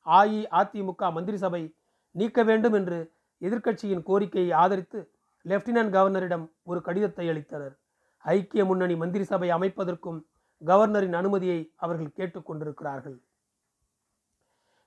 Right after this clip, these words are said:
எதிர்க்கட்சி தலைவர் மனு. முதல்வர் ராமசாமி தலைமையில் உள்ள அ இ அ தி மு க மந்திரி சபையை டிஸ்மிஸ் செய்ய வேண்டும் என்றும் ஐக்கிய முன்னணி அரசு அமைக்க தங்களுக்கு வாய்ப்பளிக்க வேண்டும் என்றும் வற்புறுத்தும் ஒரு மகஜரை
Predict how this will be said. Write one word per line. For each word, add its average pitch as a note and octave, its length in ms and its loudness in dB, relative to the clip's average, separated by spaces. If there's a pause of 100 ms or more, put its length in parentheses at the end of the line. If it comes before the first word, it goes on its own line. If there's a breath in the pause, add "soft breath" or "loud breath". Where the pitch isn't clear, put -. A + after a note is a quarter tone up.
எதிர்க்கட்சி F3+ 480 -2
தலைவர் E3+ 340 0
மனு. D3+ 220 -4 (1000)
முதல்வர் G#3 420 4
ராமசாமி A3 540 6
தலைமையில் G#3 420 0
உள்ள F#3+ 140 0 (100)
அ F3+ 120 6
இ G#3 160 0
அ F#3+ 140 4
தி F#3 180 -6
மு E3+ 120 -4
க E3+ 180 -4
மந்திரி E3+ 280 -4
சபையை E3+ 340 -2 (280)
டிஸ்மிஸ் G3+ 380 -4
செய்ய G3 220 0
வேண்டும் E3+ 300 -2
என்றும் E3+ 280 -8 (680)
ஐக்கிய A#3+ 380 4
முன்னணி G#3+ 320 4
அரசு G3 300 2
அமைக்க F3 400 -2 (360)
தங்களுக்கு F#3 380 0
வாய்ப்பளிக்க A3 560 4
வேண்டும் A3 400 2
என்றும் F#3 320 -2 (360)
வற்புறுத்தும் F#3 540 -4
ஒரு F3 140 -2
மகஜரை F#3 400 0